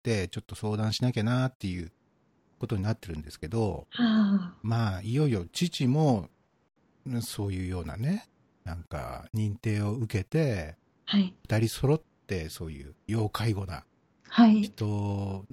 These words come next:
Speaker 1: の仲間入りをしなきゃいけない
Speaker 2: はい、はい。
Speaker 1: くなりそうだと
Speaker 2: はあ。
Speaker 1: いうことで、
Speaker 2: はい。
Speaker 1: 結構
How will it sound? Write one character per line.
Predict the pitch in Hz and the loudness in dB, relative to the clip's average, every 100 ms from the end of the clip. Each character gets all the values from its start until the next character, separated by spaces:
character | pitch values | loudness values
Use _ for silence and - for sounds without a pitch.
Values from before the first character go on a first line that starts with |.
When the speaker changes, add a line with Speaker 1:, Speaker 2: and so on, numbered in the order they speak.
| - | 0
Speaker 1:
の | 131 | 4
仲 | 110 - 123 | 4 4 4
間 | 131 | 6
入 | 127 | 4
り | 127 | 4
を | 123 | 0
し | - | 2
な | 113 | 0
き | 98 | 0
ゃ | |
い | |
け | 82 85 | -4 -4
な | 87 | -4
い | 82 - | -6 -8
Speaker 2:
は | - 226 | 4 6
い、 | |
は | 220 208 | 8 8
い。 | 196 - | 6 0
Speaker 1:
く | - 98 | -8 -4
な | 87 | -4
り | 90 | -6
そ | - 92 | -6 -8
う | |
だ | 85 | -8
と | - 82 | -10 -14
Speaker 2:
は | - _ _ | -16 _ _
あ。 | - 240 233 196 - _ _ _ | 4 8 10 8 -2 _ _ _
Speaker 1:
い | 104 | -4
う | 98 98 95 92 - | -4 -2 -4 -6 -8
こ | 104 | -8
と | 98 | -6
で、 | 90 113 80 - _ | 0 0 0 -8 _
Speaker 2:
は | - 226 | 0 2
い。 | 202 _ _ - | 2 _ _ -8
Speaker 1:
結 | 104 - | -8 -8
構 | - 90 87 78 76 | -8 -4 -4 -6 -10